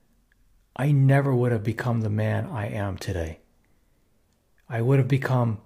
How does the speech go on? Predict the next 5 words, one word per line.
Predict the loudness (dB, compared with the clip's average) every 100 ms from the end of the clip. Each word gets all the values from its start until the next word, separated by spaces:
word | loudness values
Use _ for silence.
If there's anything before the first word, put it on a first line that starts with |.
| _ _
somebody | -12 0 4 4 2 0 -6 _ _
different | -4 -4 -2 -8 -10 _ _ _ _
without | -6 -4 -4 -4
having | -2 0 -2
lived | -2 0 0 0 -8